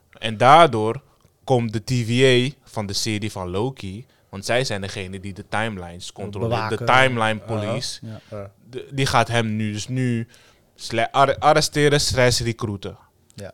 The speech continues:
Speaker 1: Want er is een crisis en hij moet het dus gaan oplossen.
Speaker 2: Ja.
Speaker 1: Maar je weet hoe Deadpool is, hij gaat heel die shit gewoon opfokken.
Speaker 3: Ah.
Speaker 1: En dus dat gaan ze dus gebruiken om heel die shit,
Speaker 2: Te
Speaker 1: die Marvel
Speaker 2: resetten.
Speaker 1: shit te
Speaker 3: Is toch wel
Speaker 1: rebooten.
Speaker 3: grappig.
Speaker 2: Daarom is dat
Speaker 1: Ja, ja,
Speaker 2: ook
Speaker 1: ja.
Speaker 2: de enige film die uitkomt. Eh, volg-,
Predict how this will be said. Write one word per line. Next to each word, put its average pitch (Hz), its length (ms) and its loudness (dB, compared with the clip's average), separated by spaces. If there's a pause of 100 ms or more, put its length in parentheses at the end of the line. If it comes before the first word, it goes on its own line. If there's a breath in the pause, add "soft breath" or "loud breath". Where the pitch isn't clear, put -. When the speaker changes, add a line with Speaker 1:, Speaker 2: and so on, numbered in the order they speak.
Speaker 1:
Want 92 460 -12
er 87 140 -12
is 87 140 -12
een 92 80 -14
crisis 117 560 -2
en 90 140 -12
hij 87 160 -12
moet 87 180 -12
het 92 120 -16
dus 110 140 -8
gaan 131 140 -6
oplossen. 107 540 -8
Speaker 2:
Ja. 95 100 -16
Speaker 1:
Maar 92 240 -16 (180)
je - 140 -12
weet 113 180 -2
hoe 113 80 -6
Deadpool 113 420 -2
is, 95 180 -6
hij 90 120 -10
gaat 101 220 -8
heel 98 180 -6
die 101 100 -12
shit 101 160 -8
gewoon 101 180 -4
opfokken. 95 440 -8 (140)
Speaker 3:
Ah. - 100 -14 (500)
Speaker 1:
En 98 120 -6
dus 104 140 -8
dat 127 180 6
gaan 117 180 0
ze 110 100 -4
dus 104 140 -6
gebruiken 95 520 -6
om 98 420 -8
heel 107 280 -4
die 101 100 -8
shit, 101 280 -6 (140)
Speaker 2:
Te 123 140 -8
Speaker 1:
die 120 200 0
Marvel 117 280 6
Speaker 2:
resetten. - 20 -2
Speaker 1:
shit 110 260 -4
te 117 100 0
Speaker 3:
Is 113 80 0
toch 117 100 -4
wel 131 100 2
Speaker 1:
rebooten. 127 240 2
Speaker 3:
grappig. 92 240 -12
Speaker 2:
Daarom 190 260 8
is 196 80 2
dat 190 100 8
Speaker 1:
Ja, 220 80 12
ja, 165 140 10
Speaker 2:
ook - 60 4
Speaker 1:
ja. 185 80 6
Speaker 2:
de 190 80 0
enige 202 300 4
film 180 260 2
die 147 140 0
uitkomt. 170 560 0 (920)
Eh, 151 1200 -2
volg-, 147 280 -10